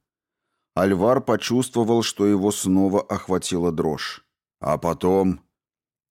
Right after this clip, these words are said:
"А потом", — ответил король Рамиро так же откровенно, как раньше, "я намереваюсь оккупировать королевство дяди, Холонью,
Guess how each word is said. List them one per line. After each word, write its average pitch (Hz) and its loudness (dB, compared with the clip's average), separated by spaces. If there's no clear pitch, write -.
"А 64 -18
потом", — 78 -2
ответил 85 -2
король 90 0
Рамиро 90 0
так 92 -2
же 87 -2
откровенно, 85 -4
как - -8
раньше, 76 -4
"я 82 0
намереваюсь 92 2
оккупировать 92 0
королевство 90 0
дяди, 78 -2
Холонью, 76 -2